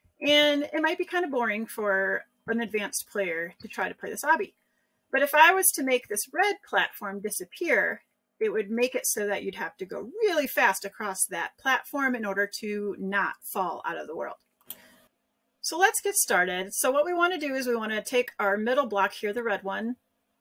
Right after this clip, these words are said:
and you'll notice over here in the Explorer, I have called this fading part. And notice it's one word. It's a lot easier in your coding, instead of using, um, s-, words that are what we consider strings, that you have a one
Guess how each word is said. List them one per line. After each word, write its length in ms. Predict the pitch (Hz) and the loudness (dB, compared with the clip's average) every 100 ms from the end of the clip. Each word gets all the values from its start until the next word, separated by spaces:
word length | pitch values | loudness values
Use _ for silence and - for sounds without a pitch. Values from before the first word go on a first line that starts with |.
| _ - | _ -2
and 100 | 233 | 2
you'll 80 | 262 | 2
notice 260 | 254 277 302 | 2 2 2
over 140 | 269 | 0
here 220 | 285 294 | -2 2
in 100 | 302 | 2
the 100 | 262 | 2
Explorer, 600 | 294 - - 208 202 294 - - - - - | -2 -6 -2 2 4 4 2 -10 -20 -10 4
I 180 | 226 226 | 4 4
have 280 | 240 240 240 | 4 2 2
called 340 | - 262 254 | -2 0 0
this 140 | 262 - - _ | -2 -2 -4 _
fading 420 | - - 220 294 370 | -6 0 0 0 0
part. 300 | 214 - - - _ _ _ _ | 0 0 -2 -14 _ _ _ _
And 460 | 233 233 233 233 233 - | -4 0 0 0 -2 -2
notice 280 | 240 247 247 | -2 -2 -2
it's 220 | - - | -4 -6
one 320 | 208 214 247 | -8 -4 -2
word. 300 | 214 214 302 381 _ | 2 2 2 -4 _
It's 200 | 214 - | -6 -4
a 40 | |
lot 180 | 214 208 | 0 0
easier 340 | 240 254 285 294 | 0 -2 0 0
in 80 | 285 | 0
your 140 | 294 | 0
coding, 560 | - 214 214 214 220 - | -2 -2 -2 -2 -6 -10
instead 400 | 208 214 - 208 | -6 -6 0 0
of 80 | 214 | 0
using, 500 | 220 208 214 214 214 - | -2 0 0 -2 -6 -4
um, 320 | 196 190 185 - - - - | -4 -4 -8 -12 -20 -18 -6
s-, 200 | - - | -6 -4
words 260 | 220 240 233 | 2 2 4
that 140 | 233 | 2
are 160 | 202 190 | 2 0
what 200 | - 202 | -2 -4
we 100 | 202 | -4
consider 340 | - 202 196 | -6 -6 -6
strings, 480 | 175 - 208 233 381 480 - - - _ | -6 -6 -4 -4 -2 -2 -4 -10 -20 _
that 400 | 214 247 240 233 - | 0 8 8 8 2
you 300 | 226 240 240 | -4 0 2
have 420 | 240 226 220 220 - | 6 6 6 0 -4
a 140 | 208 202 | -2 -2
one 600 | 202 220 233 240 240 | 0 0 2 2 0